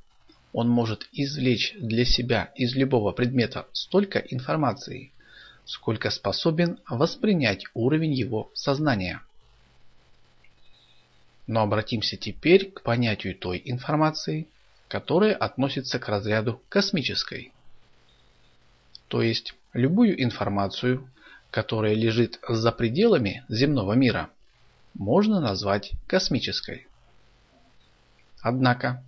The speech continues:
для человека подобную информацию можно подразделить на две категории. Первая категория. Она содержит в себе сведения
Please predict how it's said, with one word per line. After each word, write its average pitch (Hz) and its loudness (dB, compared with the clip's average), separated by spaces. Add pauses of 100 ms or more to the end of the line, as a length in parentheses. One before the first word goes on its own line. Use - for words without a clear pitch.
для 117 2
человека 110 0 (460)
подобную 107 2
информацию 120 0
можно 165 -2 (420)
подразделить 127 4
на 185 4
две 180 2
категории. 98 -2 (800)
Первая 98 0
категория. 98 -4 (880)
Она 113 0
содержит 98 -4
в - -6
себе 98 -2
сведения 165 -2